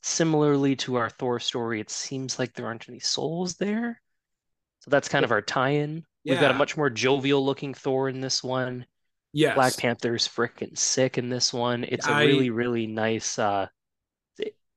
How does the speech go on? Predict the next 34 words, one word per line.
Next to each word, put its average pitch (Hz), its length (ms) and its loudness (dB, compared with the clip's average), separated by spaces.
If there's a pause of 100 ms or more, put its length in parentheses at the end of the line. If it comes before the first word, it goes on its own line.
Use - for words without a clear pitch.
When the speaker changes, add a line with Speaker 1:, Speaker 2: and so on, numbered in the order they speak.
(240)
Speaker 1:
it's 220 180 2
a 294 60 0
good - 160 4
one. - 140 0
It's - 140 -2
a 202 40 2
nice 214 220 2
little 208 120 8
bonus 175 320 2
comic - 360 -8
for - 240 -2
us. - 200 -2 (240)
Speaker 2:
There, 208 380 6
I 190 80 6
will 294 240 6
say, 214 500 4
everybody, 143 520 2
there 220 280 -4
is 240 300 0
something 123 800 -2 (140)
very, 208 400 4
very 196 280 8
cool 131 480 2
about 110 440 -4 (320)
our 143 480 4
Asgardian 160 920 4
Norse 156 360 2
god 139 440 -4
Thor 143 500 -2 (320)
fighting 190 560 4
a 147 160 2
giant 214 760 2 (400)
god 202 640 2
crocodile. 135 920 -4